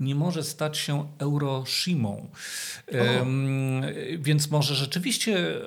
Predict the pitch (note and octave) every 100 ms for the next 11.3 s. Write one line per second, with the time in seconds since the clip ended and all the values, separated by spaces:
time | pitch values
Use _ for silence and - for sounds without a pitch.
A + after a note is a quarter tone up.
0 | G#2+ C#3 C#3+ D#3 D3 E3+ E3+ F3+ E3+ D3
1 | C3+ - D#3 D3+ F3 D3+ D3 D3 - -
2 | D#3+ D3 D3 D3 D3+ D3+ D3+ - C#3 C#3
3 | C#3+ D3+ D#3 D3+ D#3+ E3+ E3+ - - D#3
4 | D3 D#3 D3+ F3 D#3+ C3+ A#2 C3+ B2 -
5 | C3+ B2+ A#2 - - C#3 B2+ - C#3+ C3
6 | B2 A#2+ A#2+ A#2+ - - C3+ C3 - -
7 | A2 - - D3 D#3+ F#3 F3+ F#3 D#3+ D#3+
8 | E3 E3+ E3 D#3+ - D#3 E3 D#3 D3 C#3+
9 | - C#3 C3+ - C#3+ D3 D3 C#3+ C#3+ C3+
10 | D#3 D#3 D#3 D3+ D3 D3 D3 D#3+ D#3+ D#3
11 | D#3 D3+